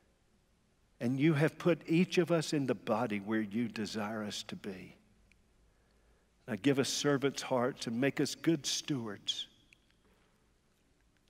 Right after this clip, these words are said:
And as we minister with one another and to one another, may Christ alone be exalted. And we can say, "Praise the Lord.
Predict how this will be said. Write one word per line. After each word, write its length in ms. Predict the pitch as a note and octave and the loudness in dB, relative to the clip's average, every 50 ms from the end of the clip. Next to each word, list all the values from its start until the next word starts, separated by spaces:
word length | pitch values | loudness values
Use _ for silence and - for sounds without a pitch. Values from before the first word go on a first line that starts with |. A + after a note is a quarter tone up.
| _ _ _ _ _ _ _ _ _ _ | _ _ _ _ _ _ _ _ _ _
And 100 | - A#2+ | -6 -4
as 140 | A#2 A2 A2+ | -4 0 2
we 140 | A#2 A#2 A2 | 2 4 4
minister 680 | A2 A#2 C3 C#3+ D3+ C#3 - - - D3+ D3 C#3 C#3 | 4 4 4 4 2 2 0 -2 0 2 2 2 0
with 300 | C#3 B2+ A#2+ A#2 A2 - | 0 -2 -2 -4 -4 -2
one 220 | - A#2+ B2 A#2+ B2 | -2 -2 0 0 0
another 400 | B2 A#2+ A2 G#2+ G#2 G2 A2+ G#2+ | 0 2 2 0 0 0 -2 -2
and 160 | G#2 G2+ - | -4 -4 -6
to 180 | - - C3+ A#2 | -6 -4 -4 -4
one 220 | G2+ G2 G2 F#2+ | -4 -4 -4 -4
another, 480 | F#2+ F#2 F#2 G2 F#2+ F#2+ F2+ G2 F#2 F#2 | -4 -6 -4 -4 -6 -6 -6 -6 -8 -6
may 140 | G#2 G#2 G2+ | -4 -4 -4
Christ 760 | G#2 - - - - C3+ C3 C3+ C3+ C3 - - - - - - - | -4 -4 -6 -4 -2 -2 -2 -2 -2 -4 -4 -6 -8 -10 -10 -8 -4
alone 680 | A2+ A#2 A2+ A2+ A2+ A#2 A#2+ A#2 A2+ G#2 G#2 G#2 F#2+ | -4 -4 -4 -2 -2 -2 -2 -2 -4 -4 -6 -6 -6
be 220 | F2+ G#2+ A2 G2+ | -4 -4 -4 -2
exalted. 840 | G2+ G#2 G2+ - - - G#2 G#2 G2+ G2 - - - - G3 - - - _ _ _ _ _ _ _ _ _ _ _ _ _ _ _ _ _ _ _ _ _ _ _ _ _ _ _ _ _ _ _ _ _ _ _ _ _ _ _ _ _ _ _ _ _ - | -4 -6 -6 -8 -10 -8 -8 -8 -8 -8 -10 -12 -14 -14 -14 -14 -18 -20 _ _ _ _ _ _ _ _ _ _ _ _ _ _ _ _ _ _ _ _ _ _ _ _ _ _ _ _ _ _ _ _ _ _ _ _ _ _ _ _ _ _ _ _ _ -12
And 200 | - A2 A2 G#2+ | -8 -4 -2 0
we 100 | A2+ A2+ | 0 0
can 220 | G2+ - G#2+ G2 F#2+ | 0 0 -2 -2 -2
say, 560 | - - - G#2+ G2 F2+ E2 D#2+ D#2 - - - - - - _ _ _ _ _ _ _ _ _ _ _ _ _ _ _ _ _ _ _ _ _ _ _ _ _ _ _ _ _ _ _ _ _ _ _ _ _ | -2 0 2 2 2 0 0 -4 -8 -12 -18 -20 -20 -20 -20 _ _ _ _ _ _ _ _ _ _ _ _ _ _ _ _ _ _ _ _ _ _ _ _ _ _ _ _ _ _ _ _ _ _ _ _ _
"Praise 560 | - - - C#3+ A#2+ G#2 G2 F2+ E2+ - - - | -10 -4 -2 0 2 2 2 0 -2 -6 -10 -10
the 160 | - G2+ F2+ | -10 -10 -10
Lord. 600 | E2+ G2+ F2+ E2 E2 F2 E2+ D#2+ D#2+ - - | -8 -8 -10 -10 -10 -10 -14 -16 -18 -18 -20